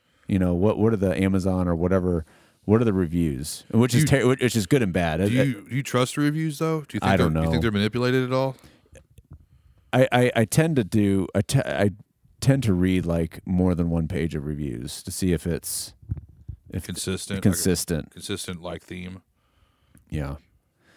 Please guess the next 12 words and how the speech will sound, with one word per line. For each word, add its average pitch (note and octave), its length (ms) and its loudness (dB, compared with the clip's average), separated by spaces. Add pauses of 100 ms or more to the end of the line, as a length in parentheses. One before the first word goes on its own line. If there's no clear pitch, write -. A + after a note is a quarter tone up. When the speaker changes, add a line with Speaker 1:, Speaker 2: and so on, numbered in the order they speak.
(220)
Speaker 1:
But B2 160 6
that, C3+ 140 4
it, C#3 200 2
but B2 120 6
that's A2+ 180 2
a G2+ 60 -2
terrible F2+ 340 2
trap E2 240 -2
to - 40 -16
fall D#2+ 320 -4
in C#2+ 220 -8
because G2 240 2